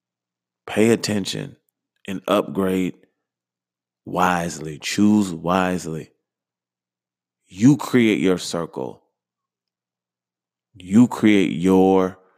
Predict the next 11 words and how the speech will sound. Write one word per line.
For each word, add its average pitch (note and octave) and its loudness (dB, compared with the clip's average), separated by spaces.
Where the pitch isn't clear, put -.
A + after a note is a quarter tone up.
reality. E2+ -6
And F#2 -4
if F2 -8
you G#2 0
gotta G2 2
leave G2+ 2
some F#2 -2
people G2+ 0
behind, G2 -6
it's C3+ 0
okay. C3 2